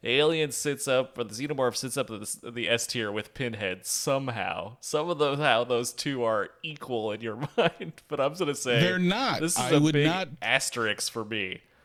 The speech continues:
Speaker 2: Yeah,
Speaker 1: Uh,
Speaker 2: well,
Speaker 1: he
Speaker 2: you
Speaker 1: des-,
Speaker 2: can put all
Speaker 1: the
Speaker 2: the
Speaker 1: xenomorph
Speaker 2: asterisks you
Speaker 1: deserves
Speaker 2: want on
Speaker 1: to
Speaker 2: it.
Speaker 1: be in the double s-, S tier.
Speaker 2: Not even. Not even.
Speaker 1: And I kn- <laughs>
Speaker 2: Not
Speaker 1: It's
Speaker 2: even. Not even. It looks cool. I'm not take, I won't ever take that away from you. Xenomorph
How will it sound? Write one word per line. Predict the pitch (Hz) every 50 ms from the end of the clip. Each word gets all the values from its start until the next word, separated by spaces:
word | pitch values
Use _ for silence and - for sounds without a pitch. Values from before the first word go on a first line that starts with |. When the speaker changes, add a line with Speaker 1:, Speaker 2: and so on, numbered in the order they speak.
| _ _ _
Speaker 2:
Yeah, | - 107 104 101 - - -
Speaker 1:
Uh, |
Speaker 2:
well, | 156 143
Speaker 1:
he | 139 139 147
Speaker 2:
you | -
Speaker 1:
des-, | - -
Speaker 2:
can | 208 214
put | - 233 180 165
all | 165 170 180 214
Speaker 1:
the | 202 190
Speaker 2:
the | 165
Speaker 1:
xenomorph | 160 - 175
Speaker 2:
asterisks | - 123 - 196 185 185 -
you | -
Speaker 1:
deserves | - 185 190 190 190 185
Speaker 2:
want | 175
on | 147
Speaker 1:
to | 123
Speaker 2:
it. | 117
Speaker 1:
be | 104 104
in | 101 104
the | 98
double | 92 90 - 110 110 104 117 113
s-, | 113 - - - - - - - -
S | 110 104 101 - -
tier. | - - 113 107 101 95 95
Speaker 2:
Not | 98 135 151 170 190 185 - 120
even. | 180 214 233 254 262 277 311 269 202 170 139 117 92 - 101 123
Not | 139 160 220 254 - - -
even. | - - 101
Speaker 1:
And | 107 110 110
I | 110 107 107
kn- | 90 87 87 - 90 101 143 - - - - -
<laughs> | - - _ _ _ -
Speaker 2:
Not | 135 156 180 202
Speaker 1:
It's | 226 247 269 269 - - - -
Speaker 2:
even. | 190 208 233 262 277 302 294 294 233 180 131 120 104 95 87 87 87 - - - - _ - 120
Not | 131 180 214 262 247 233 208 _ - -
even. | 165 180 196 214 226 226 240 196 120 104 92 82 85 - -
It | - 165 208 240 247
looks | 247 254 277 294 339 302 - - -
cool. | - - - 294 320 359 349 311 226 180
I'm | 175 190 233 262
not | 262 247 254 247 233 _ -
take, | - 254 254 233 190
I | 170 196
won't | 208 202 180 151 175 190 202 208 202
ever | 175 180 196 214 196 202
take | 185 - - 160 147 143 135
that | - 123 123
away | 123 113 113 113
from | 107 - 95 90
you. | 85
Xenomorph | 90 101 135 175 196 202 190 185 180 175 175 -